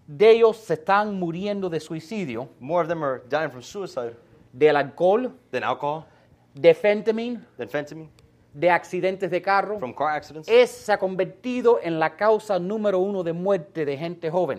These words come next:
Speaker 2: It's become the number one cause of death for young people.
Speaker 1: Esto es el resultado que se ha de-, que se ha quedado de la separación social que tuvimos durante la pandemia.
Speaker 2: It's happening because of the social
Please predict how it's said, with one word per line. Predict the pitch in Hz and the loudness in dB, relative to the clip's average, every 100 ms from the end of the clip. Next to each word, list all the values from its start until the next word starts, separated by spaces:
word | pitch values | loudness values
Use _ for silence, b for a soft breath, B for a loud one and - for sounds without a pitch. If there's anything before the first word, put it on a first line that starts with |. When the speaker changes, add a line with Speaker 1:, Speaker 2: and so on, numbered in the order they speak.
| - | -10
Speaker 2:
It's | - | -18
become | 123 131 123 | -8 -8 -6
the | |
number | 120 131 123 | -8 -8 -8
one | 123 | -10
cause | - 160 139 113 | -8 -6 -6 -8
of | 104 | -8
death | 139 - | -8 -6
for | 120 | -8
young | 127 | -10
people. | 127 104 b b b b b b b _ | -10 -20 b b b b b b b _
Speaker 1:
Esto | 180 196 - 226 | 0 0 0 0
es | 190 | 0
el | 165 | -2
resultado | 156 165 - 151 139 _ - 240 226 175 151 139 156 b b b b _ _ _ | -2 -2 -4 -10 -10 _ 0 4 4 0 -4 -4 -4 b b b b _ _ _
que | 165 | -4
se | 156 160 | -2 0
ha | 151 | 0
de-, | 151 - _ | -2 -6 _
que | - 151 | -2 0
se | - 147 | 2 0
ha | 139 | 2
quedado | 156 151 233 214 165 | 0 2 2 2 0
de | 135 135 | -2 -2
la | 131 120 | -2 -4
separación | - 156 139 143 135 135 - - 208 240 226 190 | -4 -4 -2 -2 0 -2 -6 -16 -4 2 2 0
social | 180 156 - 196 190 170 | -6 -12 -10 -2 -2 -2
que | 147 | -8
tuvimos | 147 160 226 151 127 | -8 -8 -6 -8 -10
durante | 131 156 160 143 | -4 -4 -4 -6
la | 123 120 | -10 -8
pandemia. | 139 165 160 123 98 _ - | -6 -6 -6 -8 -12 _ -16
Speaker 2:
It's | 123 | -6
happening | 139 123 117 | -6 -6 -12
because | 117 | -12
of | 117 | -12
the | 104 | -12
social | - - 151 - - | -16 -16 -16 -16 -18